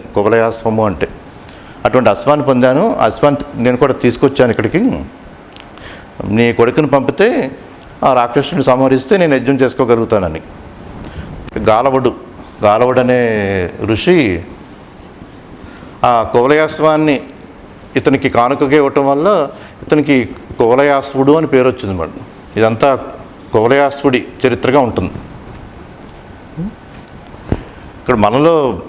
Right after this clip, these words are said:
ఈ ఊర్ధ్వ చక్రాలు ఏడు ఉంటాయి, ఇవే ఊర్ధ్వలోకాలు ఉంటాయి. అంటే భూ, భువ, సువ, మహా, జన, తప, సత్య అని ఇవి ఊర్ధ్వలోకాలు ఇవి. అలాగే ఏడు అధోలోకాలు ఉంటాయి, రతల, వితల, సుతల, తలాతల, రసాతల, మహాతల, పాతాళం అని.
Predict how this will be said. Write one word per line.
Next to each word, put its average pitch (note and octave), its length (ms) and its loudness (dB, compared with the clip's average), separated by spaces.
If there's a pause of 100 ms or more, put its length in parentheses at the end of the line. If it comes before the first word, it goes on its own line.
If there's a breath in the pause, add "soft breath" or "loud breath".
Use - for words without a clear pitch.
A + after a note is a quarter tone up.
(340)
ఈ G#2 180 2
ఊర్ధ్వ A#2 340 2 (120)
చక్రాలు E3 500 2
ఏడు C3+ 180 2
ఉంటాయి, B2+ 260 0 (180)
ఇవే A2 120 2
ఊర్ధ్వలోకాలు B2+ 720 2
ఉంటాయి. F2 260 -6 (380)
అంటే - 160 -6
భూ, A#2 360 2
భువ, C3 460 0 (200)
సువ, C3 480 0
మహా, A#2 520 2
జన, B2 320 2 (120)
తప, B2 220 0
సత్య A#2 400 -2
అని F2 140 -2 (180)
ఇవి C3+ 120 0
ఊర్ధ్వలోకాలు A2 600 2
ఇవి. D#2 120 -12 (800 loud breath)
అలాగే C3 600 2 (140)
ఏడు C#3 160 4
అధోలోకాలు D3 540 2
ఉంటాయి, F2+ 240 -4 (720)
రతల, B2 240 2
వితల, A#2+ 300 2
సుతల, A#2 340 -2
తలాతల, A2+ 580 0
రసాతల, A#2 400 -2
మహాతల, A2+ 420 -2
పాతాళం A2 540 0
అని. B2 140 -4